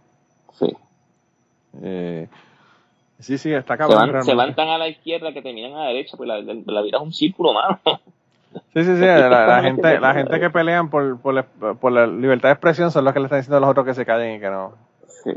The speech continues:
Speaker 2: que no hablen,
Speaker 1: Pero igual
Speaker 2: como
Speaker 1: el,
Speaker 2: que
Speaker 1: del cancel culture, mano, ¿cuántos chistes racistas, homofóbicos, misóginos y todo? Yo no he hecho en mi vida.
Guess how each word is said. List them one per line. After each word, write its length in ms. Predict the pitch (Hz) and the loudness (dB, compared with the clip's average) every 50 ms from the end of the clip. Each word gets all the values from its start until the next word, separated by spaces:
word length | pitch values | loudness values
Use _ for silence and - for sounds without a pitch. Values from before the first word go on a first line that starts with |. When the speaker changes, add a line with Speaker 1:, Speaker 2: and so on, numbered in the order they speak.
| - - - | -8 -6 -4
Speaker 2:
que 80 | 117 | 0
no 120 | 110 113 113 | 2 4 4
hablen, 240 | 113 104 101 101 | 4 2 2 2
Speaker 1:
Pero 120 | 101 123 120 | 4 4 6
igual 180 | 113 110 117 147 - | 6 6 4 2 0
Speaker 2:
como 60 | 101 | -4
Speaker 1:
el, 60 | 104 104 | -6 -8
Speaker 2:
que 40 | 123 | -8
Speaker 1:
del 140 | 135 135 135 | -6 -6 -6
cancel 360 | - 131 139 - 165 147 - | -6 -8 -6 -4 -6 -6 -4
culture, 300 | - 120 135 - - 127 | -4 -6 -6 -4 -6 -8
mano, 260 | 113 127 147 147 - _ - - | -6 -6 -8 -8 -10 _ -18 -14
¿cuántos 320 | - 131 151 - - 165 | -12 -12 -12 -10 -12 -12
chistes 360 | - - 170 170 _ - 160 165 | -8 -8 -8 -8 _ -10 -10 -6
racistas, 680 | 160 139 139 139 - - 117 120 151 - _ - 143 135 | -4 -6 -6 -6 -8 -8 -6 -6 -6 -6 _ -6 -6 -4
homofóbicos, 1120 | 120 110 110 - _ - 120 131 139 139 139 135 123 - - - 123 127 127 117 113 120 | -4 -6 -6 -6 _ -2 0 0 2 0 0 -2 -4 -6 -6 -2 -2 0 0 0 -2 -4
misóginos 500 | 127 120 120 120 - 135 147 156 143 139 | -6 -8 -10 -8 -4 -4 -4 -2 -4 -6
y 40 | 135 | -6
todo? 120 | 135 - - - 180 180 _ _ _ - 113 117 _ _ _ | -8 -10 -12 -14 -18 -18 _ _ _ -18 -18 -18 _ _ _
Yo 140 | - 139 139 | 0 0 2
no 60 | 135 | 2
he 20 | |
hecho 160 | 131 - - 143 | 0 0 -2 -2
en 80 | 135 | 0
mi 120 | 131 131 120 | 0 2 2
vida. 340 | 104 101 98 82 76 - | 4 4 2 2 -2 -6